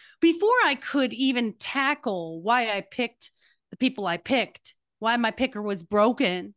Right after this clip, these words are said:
for so many <laughs> years, you know, right? Before, before I could even think about the whole dating and, and all that debacle that I had done, I had to get myself right.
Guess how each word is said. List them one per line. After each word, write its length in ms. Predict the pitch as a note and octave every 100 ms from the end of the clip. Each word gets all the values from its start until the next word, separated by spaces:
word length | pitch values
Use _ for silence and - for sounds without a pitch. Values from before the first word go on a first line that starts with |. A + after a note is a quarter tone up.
| _
for 160 | -
so 260 | G3+ A#3+ G#3
many 440 | G#3+ A3 G3+ G#3+
<laughs> 0 |
years, 480 | A3 A#3+ B3 C#4 C#4 E4+ E4+ - _ _ _ E4
you 100 | D4
know, 320 | C#4+ - F#4 - E4+ F4+ - E4+ _ - -
right? 440 | C#4 D#4+ G#4+ D#4+ C4 -
Before, 720 | C#4+ D#4+ E4 F#4+ G4+ F4+ E4 D#4 - -
before 220 | G4 A#4
I 100 | G#4+
could 120 | E4+
even 280 | F#4+ D#4+ C4+
think 260 | E4 F4+ C#4
about 320 | C#4+ C#4 C4+
the 120 | B3
whole 220 | A#3 C#4+
dating 680 | A3+ F#3 B3+ D#4+ C#4+ C4 B3+
and, 200 | A#3+ A#3
and 180 | A#3 A#3
all 200 | A#3 A#3
that 320 | A#3 C4+ C#4+
debacle 760 | A#3 F#3 G3 G3+ G#3 A3 G#3 G#3
that 180 | G#3+
I 140 | G#3 G3+
had 240 | G3+ F#3+
done, 320 | G#3+ G3+ G3+ G#3+
I 360 | A#3+ A#3 A#3+ A3+
had 320 | C4+ C#4+ E4 C4+
to 140 | E4
get 380 | G#3+ G3+ C#4 G#3+
myself 560 | A#3+ B3 - C4+ B3 G3+ _
right. 540 | A3 A3+ B3+ A3+ G3